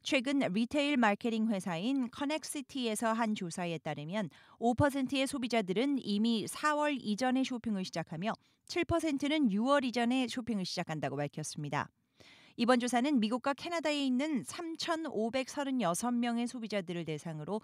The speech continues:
이월에 실시됐으며 프리킨더부터 대학생 자녀를 둔 부모들을 대상으로 이루어졌습니다. 이 조사에 따르면 약 육십이 퍼센트의 소비자들은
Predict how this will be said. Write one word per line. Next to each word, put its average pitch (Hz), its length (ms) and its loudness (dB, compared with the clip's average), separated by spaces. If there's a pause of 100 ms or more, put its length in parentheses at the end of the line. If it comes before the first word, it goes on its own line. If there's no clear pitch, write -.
(200)
이월에 247 460 2
실시됐으며 165 800 -4 (340)
프리킨더부터 285 920 -2
대학생 220 440 0
자녀를 240 400 -2
둔 240 200 -2
부모들을 208 440 -2
대상으로 156 540 -4
이루어졌습니다. 139 800 -2 (720)
이 254 120 4
조사에 254 340 4
따르면 240 580 2
약 185 200 4
육십이 214 600 -2
퍼센트의 262 600 2
소비자들은 208 680 0